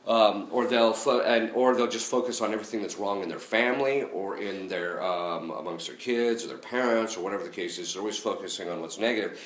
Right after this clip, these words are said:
and then they're angry. They wonder why they're angry all the time, right? Well, it's because of the fact that the image, the perspective on the image, is causing the emotion of anger.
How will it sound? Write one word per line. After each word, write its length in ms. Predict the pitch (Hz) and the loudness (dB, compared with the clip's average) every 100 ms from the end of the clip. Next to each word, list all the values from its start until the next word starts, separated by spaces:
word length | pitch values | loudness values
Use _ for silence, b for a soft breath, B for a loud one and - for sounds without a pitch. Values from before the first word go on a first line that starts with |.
| B | B
and 80 | 113 | -2
then 80 | 120 | 2
they're 140 | 123 | 6
angry. 300 | 180 202 120 | 6 4 0
They 80 | 110 | 0
wonder 240 | 117 110 | 0 2
why 160 | 107 101 | 4 4
they're 140 | 98 | 4
angry 280 | 139 139 92 | 2 2 0
all 140 | 80 | -4
the 80 | - | -4
time, 320 | - 76 - - - _ _ - | -8 -8 -10 -14 -20 _ _ -12
right? 180 | 85 90 - B B | -10 -10 -12 B B
Well, 80 | 143 | 2
it's 100 | - | 2
because 260 | 131 139 | 0 0
of 80 | 117 | 0
the 60 | 110 | 0
fact 260 | 120 113 | 4 2
that 100 | 110 | 2
the 200 | 104 95 | -4 0
image, 380 | 143 160 107 104 | 4 6 4 2
the 80 | 107 | -4
perspective 580 | - 95 - 120 117 107 | -6 -6 -2 -2 0 -4
on 140 | 92 | -2
the 100 | 85 | -2
image, 380 | 131 151 110 107 | 2 4 2 0
is 80 | 104 | -4
causing 380 | - 92 98 98 | 0 0 0 -4
the 60 | |
emotion 380 | 95 80 - 107 | -4 -4 -4 -4
of 60 | 127 | 0
anger. 400 | 143 131 - | 0 0 -4